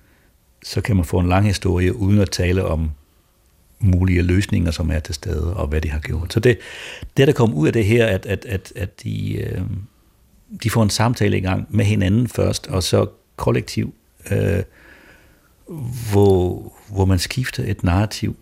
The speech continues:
og man minder folk om, at man individuelt og, og også som gruppe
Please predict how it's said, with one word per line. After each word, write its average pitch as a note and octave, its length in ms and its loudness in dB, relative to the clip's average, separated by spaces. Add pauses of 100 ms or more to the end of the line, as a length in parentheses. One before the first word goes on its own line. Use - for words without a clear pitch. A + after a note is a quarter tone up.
(180)
og F#2+ 160 0
man F#2+ 160 2
minder A2+ 220 4
folk F2+ 320 -2
om, F2 300 -2
at - 340 -6 (2500)
man G2 140 0
individuelt G#2+ 680 2
og, F2 220 0
og F2+ 320 -2
også G2+ 220 0
som F2+ 220 -2
gruppe G#2 460 0